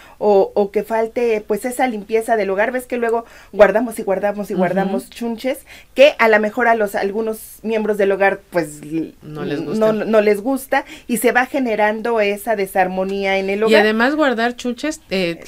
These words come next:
Speaker 1: Eh,
Speaker 2: <laughs>
Speaker 1: roba
Speaker 2: tiene
Speaker 1: la
Speaker 2: que ver,
Speaker 1: energía.
Speaker 2: roba la energía y tiene que ver con energía estancada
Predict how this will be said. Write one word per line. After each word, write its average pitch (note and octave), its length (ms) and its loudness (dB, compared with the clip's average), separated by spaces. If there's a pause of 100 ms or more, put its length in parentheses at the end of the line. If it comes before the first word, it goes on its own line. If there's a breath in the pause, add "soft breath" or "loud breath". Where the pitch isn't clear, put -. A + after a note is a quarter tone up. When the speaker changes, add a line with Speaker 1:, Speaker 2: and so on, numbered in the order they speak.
(160)
Speaker 1:
Eh, F3+ 100 10
Speaker 2:
<laughs> F#3+ 80 2
Speaker 1:
roba A3+ 140 2
Speaker 2:
tiene A3 180 6
Speaker 1:
la A#3 80 8
Speaker 2:
que G#3+ 80 6
ver, G3 140 4
Speaker 1:
energía. G3 160 -2
Speaker 2:
roba G#3 200 6
la A#3+ 80 2
energía A3 600 -2
y F3 60 -4
tiene G3+ 320 -6
que A#3+ 140 -4
ver F#3+ 240 -4
con A3+ 280 -6
energía F3+ 380 -8
estancada F#3 760 -6